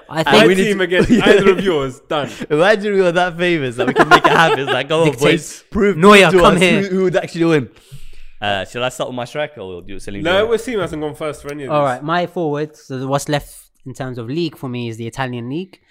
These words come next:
Speaker 1: So I've gone for Romelu Lukaku.
Speaker 2: Oh my God, we have identical teams. That's
Speaker 1: Um,
Speaker 2: exactly
Speaker 1: right,
Speaker 2: what I went.
Speaker 1: right,
Speaker 2: That's why
Speaker 1: I,
Speaker 2: I'm on that.
Speaker 1: again, I've give,
Speaker 2: <laughs>
Speaker 1: I've, um, I haven't given Lukaku the credit in the past that I think he deserves, but right now he is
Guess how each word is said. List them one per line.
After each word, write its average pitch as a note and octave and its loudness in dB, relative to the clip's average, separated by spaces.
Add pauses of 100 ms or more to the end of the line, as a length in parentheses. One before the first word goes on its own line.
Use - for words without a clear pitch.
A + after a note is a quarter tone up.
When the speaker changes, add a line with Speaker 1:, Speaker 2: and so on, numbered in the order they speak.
(460)
Speaker 1:
So A#2+ -6
I've A#2 -4
gone A#2+ -8
for A#2 -10
Romelu B2+ -4
Lukaku. A#2 -10
Speaker 2:
Oh G2 -4
my F2+ -10
God, E2+ -14
we G#2+ -10
have A2 -10
identical F#2 -12
teams. C3 -2
That's B2 0
Speaker 1:
Um, B2 -8
Speaker 2:
exactly C3 -2
Speaker 1:
right, G3 8
Speaker 2:
what B2+ -2
I - -18
went. - -6
Speaker 1:
right, F#3 8
Speaker 2:
That's A3+ -2
why F3+ 8
Speaker 1:
I, - 8
Speaker 2:
I'm F#3+ 2
on F3 2
that. C#3 -4
Speaker 1:
again, F3+ 4
I've F#3 6
give, F3+ 6
Speaker 2:
<laughs> E3+ 6
Speaker 1:
I've, D#3+ 2
um, C#3+ 0 (760)
I C#3 -6
haven't D#3 -4
given C#3 -6 (120)
Lukaku C3 -8
the A#2+ -12
credit B2+ -12
in A#2+ -16
the A2+ -16
past - -14
that C3+ -12
I A#2 -12
think C3+ -16
he B2+ -16
deserves, A#2+ -10
but B2 -10
right D3 -2
now C#3 -6
he C3 -8
is B2 -14